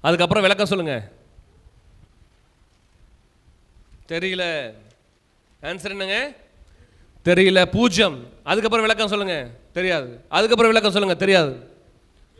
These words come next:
அப்போ சூனின்னா நிர்தோஷம் பூர்த்தியாக இருக்கக்கூடிய இடம்னு பேரு.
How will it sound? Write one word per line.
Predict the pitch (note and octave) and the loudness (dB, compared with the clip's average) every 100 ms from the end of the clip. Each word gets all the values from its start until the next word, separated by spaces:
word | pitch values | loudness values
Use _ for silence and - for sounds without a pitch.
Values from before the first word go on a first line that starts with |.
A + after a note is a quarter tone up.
| - _ _ _ _ _ _ _ _ _ _ _ _ _ | -20 _ _ _ _ _ _ _ _ _ _ _ _ _
அப்போ | C#3 - F3 E3+ | -12 -8 -8 -6
சூனின்னா | G3+ A#3 B3 A3+ G3+ F#3 G3 - _ _ _ - | -8 -6 -4 -6 -4 -4 -4 -10 _ _ _ -12
நிர்தோஷம் | E3 G#3+ G#3 F#3 B3+ A#3+ A3 A#3 B3 C4 - _ | -6 -6 -6 0 4 4 4 -2 -6 -14 -20 _
பூர்த்தியாக | G3+ B3 - A3+ A3+ G#3 G#3 | -6 -6 -6 -4 -2 -2 -4
இருக்கக்கூடிய | F#3 F3 F#3 F3 | -8 -8 -6 -4
இடம்னு | E3+ F#3+ | -4 -6
பேரு. | D#3 | -10